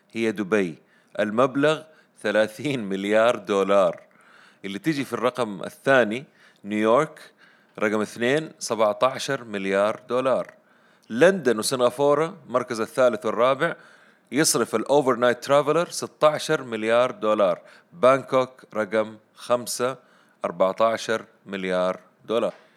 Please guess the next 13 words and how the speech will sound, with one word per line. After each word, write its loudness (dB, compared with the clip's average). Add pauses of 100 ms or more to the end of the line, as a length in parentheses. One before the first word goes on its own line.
(300)
الأرقام 2
التالية 2
تمثل، -4 (140)
آم، -4 (300)
أعلى، 0 (680)
آه، -12
رحلات 2
قادمة، 0
يعني -4
arrivals 4 (580)
في -2 (100)
هذه 2
البلدان. -4